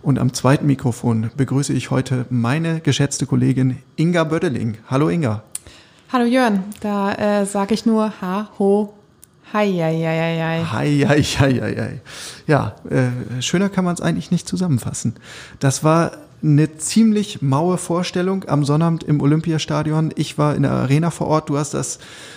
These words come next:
Speaker 1: äh, Spiel aus der Redaktion verfolgt.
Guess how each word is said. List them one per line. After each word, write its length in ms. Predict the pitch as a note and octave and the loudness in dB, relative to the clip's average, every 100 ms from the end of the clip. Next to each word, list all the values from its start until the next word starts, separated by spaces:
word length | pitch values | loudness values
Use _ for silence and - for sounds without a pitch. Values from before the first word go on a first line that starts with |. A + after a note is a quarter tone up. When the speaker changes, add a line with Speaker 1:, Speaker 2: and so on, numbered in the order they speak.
| - | -8
Speaker 1:
äh, 180 | - C3+ | -2 0
Spiel 340 | B2+ - E3 D#3+ | 0 2 2 2
aus 180 | C#3 | 0
der 120 | - C3 | 0 2
Redaktion 600 | C3 - - D3 D#3+ F3 | 0 -2 0 2 2 0
verfolgt. 800 | - D#3+ - D#3 E3+ E3+ - | -2 -4 0 2 2 -2 -14